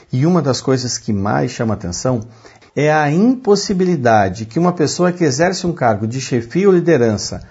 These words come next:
acaba sofrendo de não poder abrir o jogo e falar abertamente pra equipe tudo o que está acontecendo.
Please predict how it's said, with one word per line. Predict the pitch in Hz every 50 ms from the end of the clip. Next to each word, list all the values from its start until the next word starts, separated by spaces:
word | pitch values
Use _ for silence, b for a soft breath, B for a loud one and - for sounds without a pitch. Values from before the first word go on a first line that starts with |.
| B B
acaba | - - - - 90 87 95 101
sofrendo | - - 175 175 - - 127 135 143 160 180 175 180 B B B B B B B B B -
de | - 131 123
não | 123 123 131 151 170 190
poder | 185 190 170 151 127 139 139 131
abrir | 139 123 107 107 123 135 151 147
o | 147 123
jogo | 104 - 107 113 127 135 131 127
e |
falar | 120 - - 113 120 123 131 135
abertamente | 127 110 92 95 101 113 127 143 156 143 - - 120 113 113 123 123 - -
pra | 117 101 92
equipe | 92 - 127 127 123 - - _ _ _ _ _ _ _ _
tudo | - 180 175 143 147
o |
que | 147 156
está | - - 139 123
acontecendo. | 117 - 120 113 113 120 113 - - 98 85 - -